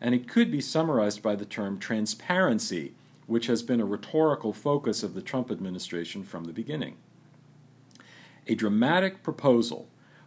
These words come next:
was buried in the February release of a seven hundred page draft of new regulations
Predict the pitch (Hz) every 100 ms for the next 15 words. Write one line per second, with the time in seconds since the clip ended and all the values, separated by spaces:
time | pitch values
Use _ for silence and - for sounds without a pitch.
0 | - - 80 101 131 104 82 107 - -
1 | - 92 90 82 135 123 117 104 101 92
2 | 95 95 92 98 92 85 80 80 - -
3 | - 123 113 104 113 98 - 110 95 -
4 | - 98 101 101 - 87 95 104 98 95
5 | 98 92 92 - 92 90